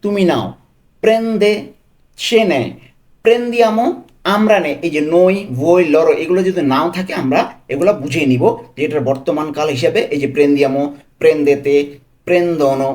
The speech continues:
এগুলো ব্যবহার হচ্ছে। তো আমরা এখন কিছু বাক্য দেখব এই বর্তমান কাল নিয়ে। তো প্রথমে আমরা দেখব আমি এক কাপ কফি নেই, আমি এক কাপ কফি নেই, কিন্তু এগুলো কিন্তু বর্তমান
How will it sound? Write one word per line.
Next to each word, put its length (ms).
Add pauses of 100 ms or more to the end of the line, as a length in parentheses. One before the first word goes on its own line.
এগুলো 300
ব্যবহার 320
হচ্ছে। 200 (1160)
তো 60 (160)
আমরা 220
এখন 140 (100)
কিছু 180 (360)
বাক্য 380 (120)
দেখব 160 (100)
এই 120
বর্তমান 400
কাল 100 (100)
নিয়ে। 140 (400)
তো 60 (100)
প্রথমে 360
আমরা 200
দেখব 160 (540)
আমি 140 (200)
এক 80 (120)
কাপ 140 (200)
কফি 340
নেই, 120 (640)
আমি 140 (140)
এক 60 (100)
কাপ 140 (120)
কফি 280
নেই, 140
কিন্তু 160
এগুলো 220
কিন্তু 200
বর্তমান 280